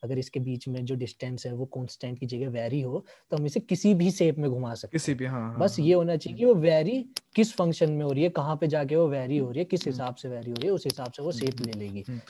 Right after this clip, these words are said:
Speaker 1: है ना?
Speaker 2: एक तो मेरे
Speaker 1: तो
Speaker 2: को
Speaker 1: ये
Speaker 2: ये
Speaker 1: मेरे
Speaker 2: बेसिक
Speaker 1: दिमाग
Speaker 2: लगता है ना कि अगर तेरे को स्क्वायर में घुमाना है तो, लाइक, अ, तू सेंटर भी स्क्वायर होगा, तेरा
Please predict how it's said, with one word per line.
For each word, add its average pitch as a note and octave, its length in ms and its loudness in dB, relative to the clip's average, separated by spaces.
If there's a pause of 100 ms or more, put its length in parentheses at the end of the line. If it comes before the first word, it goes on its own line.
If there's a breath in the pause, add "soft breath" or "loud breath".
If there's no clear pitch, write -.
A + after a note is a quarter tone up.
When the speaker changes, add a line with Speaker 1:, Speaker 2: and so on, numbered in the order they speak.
Speaker 1:
है B2 100 -8
ना? D3 60 0
Speaker 2:
एक F3 160 4
तो G#3 60 4
मेरे F#3+ 200 6
Speaker 1:
तो F#3+ 80 6
Speaker 2:
को G3+ 80 12
Speaker 1:
ये E3+ 60 8
Speaker 2:
ये F3+ 60 10
Speaker 1:
मेरे F3 120 10
Speaker 2:
बेसिक D#3+ 280 8
Speaker 1:
दिमाग D#3+ 120 8
Speaker 2:
लगता C#3+ 220 4
है D3+ 60 6
ना F3+ 60 8
कि G3+ 120 8
अगर F3+ 220 12
तेरे F#3 200 8
को F#3+ 100 6
स्क्वायर D#3 340 10
में F3 160 8
घुमाना D3+ 380 12
है E3 60 12
तो, F3+ 140 12
लाइक, E3+ 320 12
अ, C#3 180 12
तू E3+ 160 12
सेंटर E3+ 400 12
भी G3 100 12
स्क्वायर D3+ 340 12
होगा, B2 200 8
तेरा C#3+ 300 10